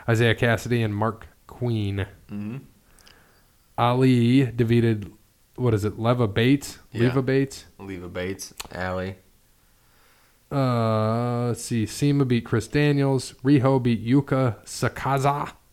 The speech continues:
Speaker 1: Or Sakazazaki. No, whatever. Adam Page beat Jimmy Havoc, Jungle Boy, and M J F. Cody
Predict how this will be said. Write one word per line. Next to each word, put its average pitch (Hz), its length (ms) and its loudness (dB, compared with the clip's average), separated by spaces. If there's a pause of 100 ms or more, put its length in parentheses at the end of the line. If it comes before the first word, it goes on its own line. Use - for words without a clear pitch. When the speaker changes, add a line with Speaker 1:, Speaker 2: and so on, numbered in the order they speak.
(400)
Speaker 1:
Or 110 120 -4
Sakazazaki. 127 1800 -4 (680)
No, 131 240 -2
whatever. 101 320 0 (340)
Adam 143 240 8
Page 135 340 6
beat 120 200 2
Jimmy 117 260 -2
Havoc, 127 480 0 (180)
Jungle 117 320 0
Boy, 110 420 2
and 110 180 -2
M 101 180 -4
J 101 200 0
F. 131 360 -2 (640)
Cody 139 560 8